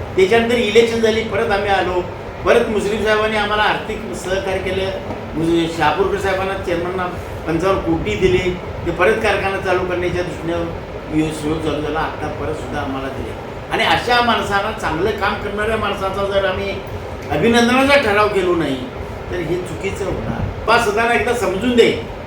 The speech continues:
या पाठीमागे, कारखान्याच्या पाठीमागे गॉडफादर कोण आहे, त्यांच्यामुळं हा कारखाना चाललाय. सभासदांच्यापर्यंत ही गोष्ट पोहोचली पाहिजे, त्या उद्देशानं आम्ही सभासदांच्या समोर, अ, मुश्रीफ साहेबांचा अभिनंदनाचा ठराव केला.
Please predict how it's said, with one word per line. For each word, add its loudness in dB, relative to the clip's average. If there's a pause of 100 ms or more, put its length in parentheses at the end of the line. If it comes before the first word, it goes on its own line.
या 2
पाठीमागे, 2
कारखान्याच्या 0
पाठीमागे 0
गॉडफादर 2
कोण -2
आहे, -2 (460)
त्यांच्यामुळं 4
हा 6
कारखाना 0
चाललाय. 2 (300)
सभासदांच्यापर्यंत 0
ही -2
गोष्ट -4
पोहोचली -2
पाहिजे, 0 (300)
त्या -2
उद्देशानं 0
आम्ही -4
सभासदांच्या -8
समोर, 0 (460)
अ, -2
मुश्रीफ -4
साहेबांचा -2
अभिनंदनाचा -2
ठराव -6
केला. -6